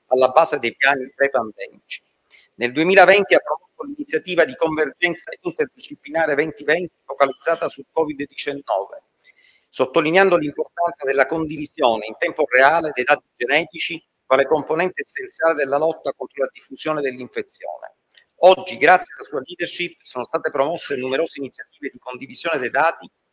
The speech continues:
che attualmente includono milioni di sequenze genetiche di covid diciannove.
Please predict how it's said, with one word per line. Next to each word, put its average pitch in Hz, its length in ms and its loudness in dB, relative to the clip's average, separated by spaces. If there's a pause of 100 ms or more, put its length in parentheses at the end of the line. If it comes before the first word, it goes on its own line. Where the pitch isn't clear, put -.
(140)
che 131 80 -6
attualmente 131 480 0
includono 135 500 -10
milioni 156 320 -4
di - 60 -12
sequenze 135 520 -4
genetiche - 640 -8
di - 120 -20
covid 143 480 -6
diciannove. - 720 -12